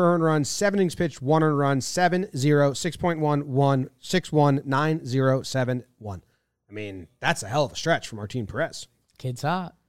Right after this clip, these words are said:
Speaker 2: I know it's the A's, but, um, good for the Texas Rangers being above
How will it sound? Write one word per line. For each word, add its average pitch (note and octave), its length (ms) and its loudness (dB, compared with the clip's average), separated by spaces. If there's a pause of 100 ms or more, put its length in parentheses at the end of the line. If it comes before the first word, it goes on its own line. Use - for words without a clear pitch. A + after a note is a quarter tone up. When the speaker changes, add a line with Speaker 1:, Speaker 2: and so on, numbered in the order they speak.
Speaker 2:
I A3 80 -10
know G#3+ 140 -2
it's D3 140 -6
the C3+ 160 -4
A's, B2+ 260 -6
but, B2 300 -8 (180)
um, A#2+ 420 -10 (720)
good F#3 160 -2
for G#3 80 -2
the G3 60 -2
Texas F#3+ 420 -4
Rangers F3 460 -2
being C#3+ 240 -4
above F3 580 4